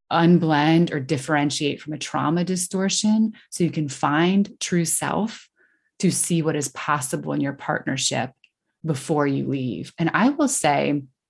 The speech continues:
based on my experience in my second marriage, working with a lot of survivor couples, relational healing in the context of a, like, a committed partnership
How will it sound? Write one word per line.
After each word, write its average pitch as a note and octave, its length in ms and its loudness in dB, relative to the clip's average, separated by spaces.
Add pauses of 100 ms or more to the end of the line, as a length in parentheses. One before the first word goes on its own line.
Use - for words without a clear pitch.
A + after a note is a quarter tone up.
(380)
based F3 220 0
on E3 60 2
my D#3 360 2
experience E3 360 2
in D#3 60 -4
my D3 80 0
second D#3+ 380 2
marriage, D#3 440 4 (460)
working F3 320 2
with E3+ 120 2
a E3 60 0
lot D#3+ 180 2
of D#3 80 0
survivor D3+ 480 0
couples, D3 760 -4 (680)
relational F3+ 640 6
healing F#3+ 800 2 (640)
in F3 160 6
the F3+ 100 6
context D#3+ 680 0
of D3+ 160 -6
a, C#3 180 -4 (140)
like, D3+ 140 -4
a D3+ 60 -6
committed D#3+ 600 2
partnership F3+ 840 -2